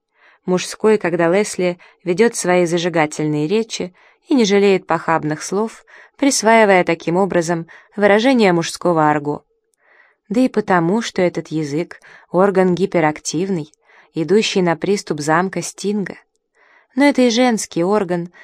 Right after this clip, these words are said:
ведь её рот, обрамлённый парой прекрасных губ, способен также превращаться в раскрытую полость, влажную и скользкую. Что до её болезни, молодой писатель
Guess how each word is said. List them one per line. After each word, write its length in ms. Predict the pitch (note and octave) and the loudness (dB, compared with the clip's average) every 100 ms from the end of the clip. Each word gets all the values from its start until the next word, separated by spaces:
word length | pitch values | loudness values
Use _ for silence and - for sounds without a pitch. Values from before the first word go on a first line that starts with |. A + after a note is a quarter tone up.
| - - | -20 -6
ведь 240 | G3+ - | -6 -2
её 220 | B3+ C4+ | 2 4
рот, 280 | G3 G#3+ A#3 | 4 2 2
обрамлённый 680 | F#3+ E3+ F3 F3+ A3 G3+ F3+ | 0 2 0 2 2 0 0
парой 460 | - G#3 G3 F3 - - - | 0 0 0 -4 -10 -20 -6
прекрасных 640 | F#3 F#3+ B3+ - F3 D3+ | -4 0 0 0 -4 -6
губ, 300 | E3+ A3 A#3 - _ _ _ | -2 -4 -4 -20 _ _ _
способен 580 | - A3 A#3 E4 C4 A#3 | -6 -2 2 2 2 2
также 340 | A#3 A3 F3+ | 2 2 -2
превращаться 840 | F#3+ F3 D#3+ D#3+ - A3+ - G#3 G3 - - - | -2 -2 0 -2 -2 -4 -4 -6 -6 -10 -20 -2
в 20 | |
раскрытую 640 | C4 C4 - A3 G#3+ A#3 A#3+ | 0 0 0 0 2 2 0
полость, 640 | - G#3+ D#3+ D#3 - - - - - | 0 0 2 -2 -10 -14 -20 -20 -10
влажную 600 | D#3+ F3+ G3 G#3 F3+ E3+ | -2 2 2 2 0 -2
и 40 | D#3+ | -4
скользкую. 680 | - E3+ E3+ D3+ - - - _ _ _ _ _ - _ _ | -6 -4 -4 -4 -10 -16 -20 _ _ _ _ _ -20 _ _
Что 260 | - - C#4+ | -6 0 4
до 100 | A3 | 4
её 220 | G3 F3+ | 4 4
болезни, 580 | E3 D#3+ G#3+ B3 G3+ G3 | 2 2 2 2 0 0
молодой 420 | F#3 E3+ D#3+ E3 | 2 2 0 -2
писатель 680 | D#3+ - G#3 A3+ - G3 | -4 -4 -2 -2 -4 -12